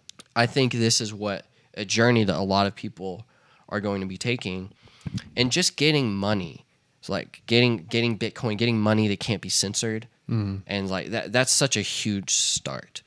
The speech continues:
Speaker 2: Getting
Speaker 1: That's
Speaker 2: that paper,
Speaker 1: uh, uh,
Speaker 2: the,
Speaker 1: yeah.
Speaker 2: the metaphorical paper.
Speaker 1: Yeah, I mean, you can put it, you can store it on paper. It's,
Speaker 2: Yeah.
Speaker 1: it's just information. So,
Speaker 2: <laughs>
Speaker 1: you know, that's a type of fuck you. Like, if you have a thousand dollars of Bitcoin sitting on a physical device,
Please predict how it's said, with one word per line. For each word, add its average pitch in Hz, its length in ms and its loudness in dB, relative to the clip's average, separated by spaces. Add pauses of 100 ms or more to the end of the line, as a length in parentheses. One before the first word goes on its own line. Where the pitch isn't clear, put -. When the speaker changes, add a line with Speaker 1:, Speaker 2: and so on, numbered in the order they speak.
(140)
Speaker 2:
Getting 113 220 4
Speaker 1:
That's 110 200 6
Speaker 2:
that - 60 -2
paper, 101 500 0 (320)
Speaker 1:
uh, - 40 -8
uh, - 120 -6
Speaker 2:
the, 95 60 -2 (200)
Speaker 1:
yeah. 107 220 8
Speaker 2:
the 113 100 10
metaphorical 110 640 6
paper. 98 480 0 (760)
Speaker 1:
Yeah, 120 200 -2
I 110 60 0
mean, 104 200 2
you 110 60 -2
can 113 160 0
put 131 180 4
it, 147 160 2
you 104 100 -2
can 113 120 0
store 120 240 4
it 117 60 4
on 92 100 -2
paper. 85 440 -10 (120)
It's, - 80 -2
Speaker 2:
Yeah. 107 180 10
Speaker 1:
it's 101 140 2
just - 240 2
information. 98 600 -4
So, 87 220 -4 (400)
Speaker 2:
<laughs> - 400 -20
Speaker 1:
you 131 80 2
know, 127 120 6
that's 139 200 2
a 160 40 0
type 156 240 2
of 127 100 -2
fuck 123 260 2
you. 127 120 2
Like, 107 360 0
if 98 140 -6
you 131 80 4
have 127 100 6
a 110 60 -2
thousand 101 380 0
dollars 95 300 0
of 95 80 -14
Bitcoin 92 520 -8 (300)
sitting 110 280 6
on 95 140 2
a 92 40 -4
physical 95 380 -2
device, 92 640 0